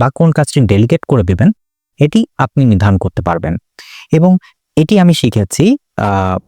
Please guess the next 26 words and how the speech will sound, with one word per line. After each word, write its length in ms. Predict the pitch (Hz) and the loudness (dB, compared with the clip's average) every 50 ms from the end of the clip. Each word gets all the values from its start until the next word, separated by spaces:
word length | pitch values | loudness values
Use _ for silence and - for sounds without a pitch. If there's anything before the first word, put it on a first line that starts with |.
| - _ | -6 _
ড্যারেন 300 | - 110 113 120 123 123 113 107 | -2 0 0 0 2 2 2 2
হার্ডির 300 | 113 107 95 107 107 107 - - - | 0 0 0 0 -2 -2 -4 -6 -8
একটি 200 | - - - - - - - 107 | -8 -8 -6 -6 -4 -2 -2 -4
অসাধারণ 440 | - - 139 131 117 120 120 120 113 101 | -2 -2 0 0 2 2 2 2 2 2
বই 120 | 104 104 101 - | 2 0 0 -2
থেকে, 120 | - - - 143 | -4 -4 -2 -2
আমার 120 | 120 110 104 - | -2 -2 -2 -4
খুব 100 | - 95 - - | -6 -6 -8 -6
প্রিয় 180 | - - 175 165 | -2 0 0 0
একটি 160 | 151 - - 104 92 | 0 -2 -2 -2 0
বই, 140 | 98 175 262 330 - - 185 110 | 0 0 0 -2 -2 -4 -2 0
বইটির 280 | 101 98 92 - 104 101 104 | 0 0 0 0 0 0 0
নাম 100 | 98 92 92 | 0 0 -2
হচ্ছে 240 | 90 - - - 180 240 - - - - _ _ _ | -2 -2 -2 -2 -2 -2 -2 -6 -12 -18 _ _ _
The 60 | - - - | -6 -4 -2
Compound 360 | 104 92 85 - 90 90 90 - 78 | -4 -4 -2 -2 -2 -2 -2 -2 -4
Effect। 260 | 80 - - - - _ - - _ _ _ _ - | -4 -6 -8 -10 -10 _ -20 -20 _ _ _ _ -6
আজকে 200 | 147 135 - - 170 | -6 -4 -2 0 0
মূলত 160 | 160 151 151 - 147 | 2 2 0 0 -2
একটা 120 | - 143 113 95 | -2 -2 -2 0
বই 120 | 110 120 139 147 - _ _ _ _ _ - | 0 0 0 -2 -6 _ _ _ _ _ -4
রিভিউ 300 | 110 107 90 98 101 95 - - | -2 -2 0 0 -2 -2 -2 -2
করব 160 | 95 95 - 214 262 - _ _ _ _ _ _ - 151 | -2 0 0 0 -2 -4 _ _ _ _ _ _ -2 0
এবং 120 | 156 170 170 170 | 2 4 4 4
এই 60 | 151 127 | 4 4
বই 140 | 139 151 | 2 2